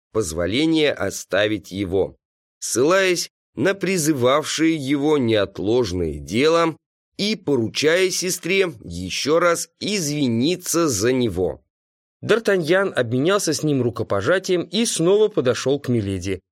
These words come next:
Её лицо с поразительной быстротой приняло прежнее приветливое выражение, но несколько красных пятнышек, оставшихся на платке, свидетельствовали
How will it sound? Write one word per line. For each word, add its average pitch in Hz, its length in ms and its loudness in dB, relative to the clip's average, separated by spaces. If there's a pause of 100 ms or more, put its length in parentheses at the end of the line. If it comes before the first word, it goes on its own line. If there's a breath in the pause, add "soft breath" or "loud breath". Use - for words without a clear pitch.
(320)
Её 127 420 0
лицо 131 400 0
с - 100 -4
поразительной 151 840 0
быстротой 135 880 0 (300)
приняло 156 520 2
прежнее 127 840 0 (200)
приветливое 110 840 -2
выражение, 95 720 0
но 92 360 0
несколько 139 600 -2
красных 107 720 -2
пятнышек, 165 640 0
оставшихся 165 680 -2
на 160 100 2
платке, 156 600 0 (480)
свидетельствовали 151 1300 -2